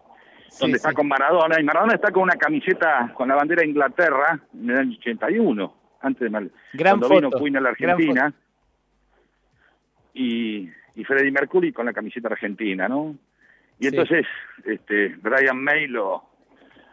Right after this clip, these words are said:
Speaker 2: lo definía como mitad ángel, mitad demonio, todo eso que estamos, todo el tiempo estamos diciendo de Maradona, el más humano de los dioses, ¿no? Y,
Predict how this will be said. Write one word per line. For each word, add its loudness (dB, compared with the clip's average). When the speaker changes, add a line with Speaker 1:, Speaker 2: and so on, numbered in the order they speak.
Speaker 2:
lo -2
definía 0
como 2
mitad -2
ángel, -2
mitad -2
demonio, 0
todo 4
eso -2
que -8
estamos, -2
todo 2
el -2
tiempo -4
estamos -4
diciendo -10
de -8
Maradona, -4
el -12
más -6
humano -10
de -8
los -4
dioses, -10
¿no? -16
Y, -16